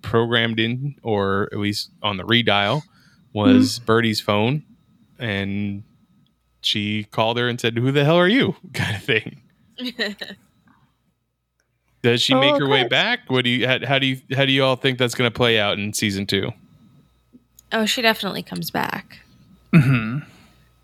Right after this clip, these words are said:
Speaker 3: And Gus has to deal with the fact that his mom is probably the cause of everything.
Speaker 1: Okay.
Speaker 4: It, I,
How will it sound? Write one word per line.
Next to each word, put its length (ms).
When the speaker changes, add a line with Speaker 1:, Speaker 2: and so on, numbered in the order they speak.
Speaker 3:
And 420
Gus 220
has 240
to 40
deal 220
with 140
the 80
fact 360
that 140
his 300
mom 440
is 220
probably 520
the 80
cause 520
of 100
everything. 560
Speaker 1:
Okay. 440
Speaker 4:
It, 200
I, 180